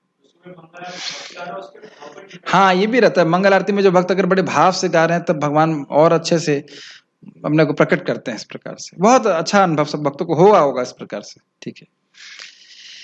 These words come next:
ये केवल भक्तों की भावना नहीं है, भगवान अपने आप को प्रकट करते हैं, डिपेंडिंग की,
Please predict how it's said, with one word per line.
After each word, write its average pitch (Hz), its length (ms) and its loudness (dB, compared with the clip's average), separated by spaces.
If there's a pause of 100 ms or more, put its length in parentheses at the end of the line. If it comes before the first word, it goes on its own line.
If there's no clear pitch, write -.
(920)
ये 214 40 4
केवल 285 200 6
भक्तों 202 340 0
की 254 80 -2
भावना 180 440 2
नहीं 214 260 4
है, 208 240 2
भगवान 180 360 2
अपने 190 240 0
आप 180 60 0
को 190 100 -2
प्रकट 185 380 0
करते 113 280 -2
हैं, 110 80 -4
डिपेंडिंग 165 420 -2
की, 147 420 -4